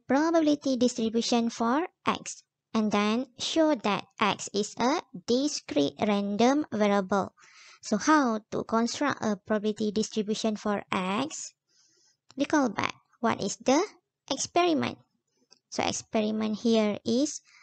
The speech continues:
a fair coin is tossed three times. So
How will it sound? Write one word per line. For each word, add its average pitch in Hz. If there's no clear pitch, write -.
a 214
fair 262
coin 214
is -
tossed 269
three 277
times. 180
So 254